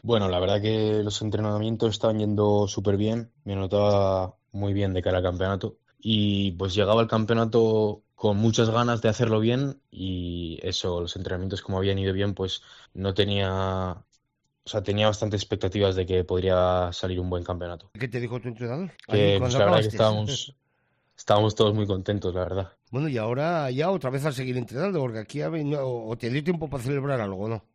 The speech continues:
Speaker 1: Nada, nada.
Speaker 2: Nada.
Speaker 1: En tres semanas otra vez al Mundial.
Speaker 2: O sea, ni para salir un poquito de fiesta ni, ni nada,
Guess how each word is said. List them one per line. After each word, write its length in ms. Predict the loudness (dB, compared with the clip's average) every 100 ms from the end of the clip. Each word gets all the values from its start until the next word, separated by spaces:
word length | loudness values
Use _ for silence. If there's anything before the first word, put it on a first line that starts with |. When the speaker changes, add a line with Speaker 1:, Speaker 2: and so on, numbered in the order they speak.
| _ 2
Speaker 1:
Nada, 280 | 4 6
nada. 320 | 6 4 2 -2
Speaker 2:
Nada. 200 | -4 -2
Speaker 1:
En 380 | 0 0 -2
tres 180 | 0 0
semanas 720 | 2 2 4 4 2 -2 -8 _
otra 280 | -4 -2 2
vez 160 | 0 0
al 80 |
Mundial. 440 | -2 0 0 -2 -6 _ _
Speaker 2:
O 40 |
sea, 140 | -8
ni 140 | -6 -6
para 200 | -8 -8
salir 300 | -8 -6 -4
un 140 | -6
poquito 280 | -8 -8 -6
de 120 | -6
fiesta 340 | -4 -6 -4 -6
ni, 420 | -4 -4 -4 -4
ni 120 | -4
nada, 360 | -2 -2 -2 -8